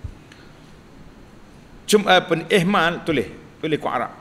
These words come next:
Eh, bahasa Melayu. Ihmal itu akan nazar. Nazar tu memerhati, menilik, mengkaji pada tiga perkara. Ha, jadi orang a-, agama terjebak dengan dosa dengan sebab tiga perkara ni. Berapa dia tiga perkara?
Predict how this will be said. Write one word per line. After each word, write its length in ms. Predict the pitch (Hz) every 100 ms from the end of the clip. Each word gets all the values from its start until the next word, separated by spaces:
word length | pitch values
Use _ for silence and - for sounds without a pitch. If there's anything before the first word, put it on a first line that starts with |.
| -
Eh, 80 | 139
bahasa 320 | 143 139 135
Melayu. 160 | 117 113
Ihmal 480 | 170 165 202 208 180 160
itu 400 | 151 185 208 208 - - - - - - -
akan 300 | 156 - 180
nazar. 560 | 151 180 151 127 104 -
Nazar 560 | 127 160 170 175 175 180
tu 80 |
memerhati, 880 | - 147 143 139 147 143 - 143 135
menilik, 800 | 123 147 147 156 151 151 147 -
mengkaji 800 | 135 147 131 - 156 147 196 160 117 - - - -
pada 240 | 135 143
tiga 400 | 123 - 165 127
perkara. 400 | 120 107 - 82 - - - - - -
Ha, 720 | 80 90 92 90 87 80 73
jadi 300 | 95 135 165 -
orang 320 | 131 139 127
a-, 220 | 127 139
agama 480 | 135 151 180 208 202 - - - -
terjebak 400 | 143 143 160 -
dengan 260 | 143 139
dosa 160 | 139 147 139
dengan 160 | 135
sebab 160 | 131 117 123
tiga 240 | 127 117
perkara 420 | 117 110 98 92
ni. 120 | 80 71 - - - -
Berapa 280 | 120 139 143
dia 80 | 117
tiga 160 | 117 113
perkara? 360 | 104 92 71